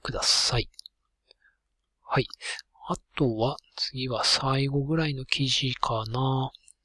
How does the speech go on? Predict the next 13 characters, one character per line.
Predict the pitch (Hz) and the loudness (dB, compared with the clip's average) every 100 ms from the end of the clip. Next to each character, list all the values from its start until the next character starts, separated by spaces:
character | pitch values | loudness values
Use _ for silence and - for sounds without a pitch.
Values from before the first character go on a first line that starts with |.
| - | -6
え | 143 139 139 | 0 2 2
ー | 139 | 0
と、 | - | -6
ど | 113 123 | -6 -6
れ | 113 | -8
に | 95 | -6
し | - - - 101 | -2 0 0 -6
よ | 95 - | -14 -16
う | _ _ - | _ _ -6
か | - - | -6 -2
な。 | 127 123 - _ _ _ _ _ _ - - - - - - _ _ _ _ _ _ - 131 | 0 0 -2 _ _ _ _ _ _ -2 -2 -2 -16 -20 -20 _ _ _ _ _ _ -10 -4
え | |
ー | 127 120 120 | -2 -2 -4